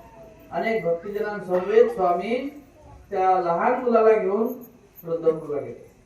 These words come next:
आणि रुद्रपूरला गेल्यानंतर एक महिन्याचा जवळजवळ कालावधी लागला आणि स्वामी तिथून परत वेरूळहून गेले स्वामी आणि पैठणला परत आले. आणि मग पैठणहून परत जाताना स्वामी त्याच्या पाठीवर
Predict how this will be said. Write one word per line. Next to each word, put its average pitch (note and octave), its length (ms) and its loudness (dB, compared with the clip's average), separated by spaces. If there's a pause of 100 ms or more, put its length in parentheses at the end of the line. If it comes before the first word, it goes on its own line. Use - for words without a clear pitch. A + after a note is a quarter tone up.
(600)
आणि A#3 200 2
रुद्रपूरला A#3 600 6
गेल्यानंतर G#3+ 640 0 (560)
एक G3+ 300 0
महिन्याचा G3+ 440 -2
जवळजवळ F#3+ 480 0
कालावधी E3 520 2
लागला C#3 280 -6 (480)
आणि A3+ 200 2
स्वामी G3 360 2
तिथून G3 300 -6
परत F3 320 0 (1080)
वेरूळहून A#3+ 580 6
गेले B3+ 240 10
स्वामी B3 340 6
आणि A#3+ 240 0
पैठणला G#3+ 520 2
परत F#3+ 320 -2
आले. - 220 -16 (380)
आणि A3 160 0
मग A#3 220 0
पैठणहून G#3+ 500 2
परत A3 220 2
जाताना G3 680 -2 (480)
स्वामी F3+ 300 -4
त्याच्या G3 220 -4
पाठीवर F3+ 360 -4